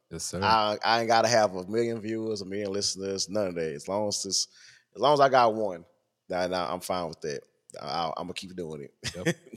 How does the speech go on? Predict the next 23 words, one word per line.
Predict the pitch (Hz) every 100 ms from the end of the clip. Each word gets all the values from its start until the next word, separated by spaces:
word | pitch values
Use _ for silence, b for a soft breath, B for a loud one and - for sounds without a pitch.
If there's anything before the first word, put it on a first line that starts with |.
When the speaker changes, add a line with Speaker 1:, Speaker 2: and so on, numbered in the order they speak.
| -
Speaker 1:
Yes, | 85
sir. | - 87 98 87
Speaker 2:
I'ma | 82
keep | - 92
doing | 90 85 76
it. | 78 -
So | - 76 80 78 -
I | 117
appreciate | 110 104 92 80 -
that, | 73
bro. | 73 78 -
But | 92 90 87 - _ B B B B B B
with | - 104
that | 131 131
being | 120
said, | 117 123 117
y'all, | 113 110
we | 123
gonna | 135
go | 123 127
ahead | 135 123
and, | 117 110
um, | 107 101 98 101